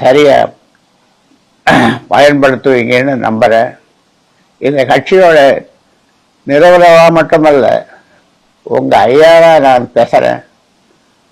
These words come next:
உங்களுக்காக நான் சேலத்துக்கு வர்றேன். நான் நம்பின சிலர் என்னை ஏமாத்தினாலும் என் மக்கள் எனக்காக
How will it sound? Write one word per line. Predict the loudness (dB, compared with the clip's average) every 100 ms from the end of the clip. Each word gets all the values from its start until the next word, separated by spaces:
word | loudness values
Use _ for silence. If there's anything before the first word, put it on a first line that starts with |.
| _
உங்களுக்காக | -4 -2 0 0 2 2 4 2 0 -2 _ _ _ -10
நான் | -6 -6 -4
சேலத்துக்கு | 0 2 0 -2 -6 -2 0
வர்றேன். | 0 0 -2 -8 _ _ _ _ -10
நான் | -6 -4 -6 -6 -6
நம்பின | -2 0 0 0
சிலர் | 0 2 0 -4 _ _ _ _ _ -6
என்னை | -4 -2 -2 0 0
ஏமாத்தினாலும் | 0 0 -2 -2 0 0 0 -4 -14 -20 _ _ _ _ _ _ -4
என் | -2 -2 -4
மக்கள் | -6 -4 -2 -2 -6 _ _ _ _ _ -4
எனக்காக | -2 -2 0 2 2